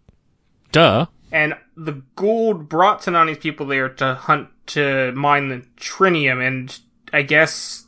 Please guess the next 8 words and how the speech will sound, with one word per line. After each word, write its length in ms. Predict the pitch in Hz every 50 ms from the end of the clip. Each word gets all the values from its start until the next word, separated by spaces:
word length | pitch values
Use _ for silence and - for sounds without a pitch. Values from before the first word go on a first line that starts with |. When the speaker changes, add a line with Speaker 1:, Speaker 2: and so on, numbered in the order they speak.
| _
Speaker 2:
the 220 | - 143 135 135 131
spirits 880 | 131 - - - - - 151 156 156 151 151 151 - - - - - -
were, 380 | 151 143 139 139 135 127 123 - _ _ _ _ _ _ _ _ _ _
didn't 320 | - 160 151 151 156 147 -
make 200 | 160 147 139 -
themselves 440 | 147 139 135 - 147 139 135 131 131
known 460 | 131 131 131 131 139 151 156 156 151
until 720 | 139 135 127 131 - - 135 131 131 127 127 127 117 -